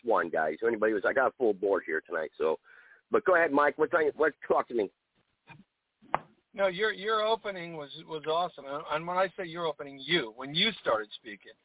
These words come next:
Speaker 2: after the video, after the tape clip, I mean, you really nailed, you just hit on a lot of the issues, man, you know,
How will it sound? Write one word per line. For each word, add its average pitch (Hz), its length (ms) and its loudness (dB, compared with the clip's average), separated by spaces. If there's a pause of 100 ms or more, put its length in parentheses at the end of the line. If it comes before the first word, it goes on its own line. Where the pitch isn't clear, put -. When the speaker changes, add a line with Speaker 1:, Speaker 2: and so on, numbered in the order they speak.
(180)
Speaker 2:
after 151 360 2
the 135 140 -8
video, 139 320 -6 (240)
after 143 240 2
the 127 120 -14 (400)
tape 160 200 -2 (200)
clip, 160 220 0 (380)
I - 60 -6
mean, 180 160 2
you 185 80 2
really 220 300 4
nailed, 202 460 0 (120)
you 170 140 -10
just 185 220 -12
hit 220 140 -4
on 190 160 0
a 165 60 -4
lot 175 320 4
of 170 120 -4
the 147 200 -2 (320)
issues, 131 480 -4 (100)
man, 123 380 -14
you 139 140 -8
know, 151 300 0